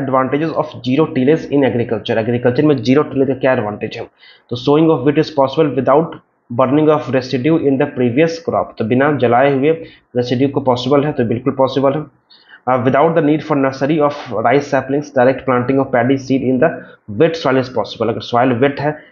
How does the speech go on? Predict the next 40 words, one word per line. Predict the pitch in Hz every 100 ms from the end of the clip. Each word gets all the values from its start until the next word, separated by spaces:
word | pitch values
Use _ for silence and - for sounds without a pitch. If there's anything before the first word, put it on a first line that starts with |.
| _
तो | 123
बिना, | 107 127 151 139 123
अ, | 123
नर्सरी | 127 123 123 127 143
में | 139
राइस | 127 139 135 -
सैपलिंग | 127 123 139
को, | 143 131
अ, | - - - 127
ग्रो | 123 123 143 143
किए | 139 139
हुए | 135 147 - - - -
डायरेक्ट | 120 127 139 -
प्लांटिंग, | 135 123 135 135
प्लांटिंग | 127 123 123 147
कर | 143
सकते | 135 143 123
हैं | 139 131
पैडी | 123 120
सीड्स | 131 139 123
को | - 147 131 113
वेट | 123 127
सॉइल | 139 127
में, | 143
तो | 127
ये | 117
भी | 120
सही | 123 127
है। | 135 139 - - - _ -
Carbon | 127 160
sequestration | 160 147 151 147 139 135
in | 160 143
the | 143
soil | 135 135
is | 139 131
possible, | 117 135 147
ये | 131
भी | 131
पॉसिबल | 127 120 123 131
है, | 143